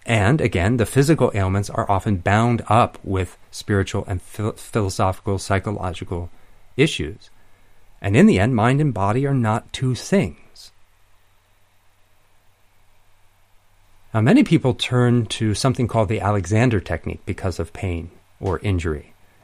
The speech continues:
And part of my training as a philosopher includes having become a teacher of the Alexander Technique. This was a major commitment. It's like getting a master's degree. It takes three years of full-time study.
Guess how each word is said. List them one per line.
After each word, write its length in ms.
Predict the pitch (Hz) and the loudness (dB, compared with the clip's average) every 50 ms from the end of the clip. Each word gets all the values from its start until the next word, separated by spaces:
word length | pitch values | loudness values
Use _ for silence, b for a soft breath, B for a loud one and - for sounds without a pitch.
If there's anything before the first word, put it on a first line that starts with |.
| b - | b -8
And 120 | 95 - | -8 -8
part 220 | - - 170 190 | -2 2 4 4
of 120 | 214 190 - | 4 4 4
my 140 | 147 131 123 | 2 2 2
training 480 | - - 160 170 135 85 73 87 95 | 0 0 0 0 0 0 -2 -4 -2
as 140 | 95 101 87 | -2 -2 -2
a 60 | 90 | -2
philosopher 460 | - - 110 104 117 110 - - 98 | -4 -2 0 0 0 -2 -2 -6 -6
includes 520 | - - 101 90 - - 123 120 120 117 - | -4 -4 -4 -6 -4 0 2 2 2 2 0
having 300 | - 110 110 104 110 101 | -2 -2 0 0 0 -2
become 320 | 98 101 - - 104 101 | -2 -4 -4 -4 -4 -2
a 80 | - 104 | -2 -4
teacher 500 | - - - 147 156 - - 80 69 - - - - - | -6 -2 -2 -2 -2 0 -4 -8 -8 -8 -16 -20 -12 -10
of 140 | 95 85 - | -10 -6 -4
the 100 | 87 82 | -2 -2
Alexander 500 | 85 82 80 78 - 87 78 - 67 76 | -2 -2 -4 -6 -6 -6 -6 -6 -8 -12
Technique. 400 | - - - 90 - 82 - - | -10 -10 -10 -8 -8 -8 -6 -4
This 140 | 107 104 | -4 -2
was 120 | 120 135 131 | -2 2 2
a 160 | 135 120 101 - | 2 0 0 0
major 300 | 113 113 110 120 117 127 | 2 4 4 6 4 2
commitment. 420 | - - 110 110 117 - - 82 76 | 0 0 0 0 0 0 -2 -6 -6
It's 120 | - - | -4 -2
like 140 | 101 101 - | -2 -2 0
getting 360 | - 110 107 110 107 107 98 | 0 0 0 2 0 0 -2
a 80 | - 95 | -2 0
master's 420 | 98 101 101 92 - - 95 - | 2 2 2 2 0 -4 -8 -8
degree. 380 | - - - 78 78 76 - - | -8 -10 -10 -10 -12 -12 -14 -18
It 460 | - - - - - - - - _ | -20 -20 -20 -20 -20 -20 -20 -20 _
takes 280 | - 98 87 - - | -8 -6 -6 -6 -10
three 240 | - - 113 123 135 | -10 -2 2 4 4
years 400 | 131 117 113 113 113 113 107 - | 6 6 6 6 4 4 2 0
of 80 | 92 85 | -4 -8
full-time 440 | - - 110 101 - 107 104 101 95 | -4 -4 -4 -2 0 0 0 0 0
study. 500 | - - 98 95 95 95 95 95 87 | 0 -2 -2 0 0 0 0 -2 -2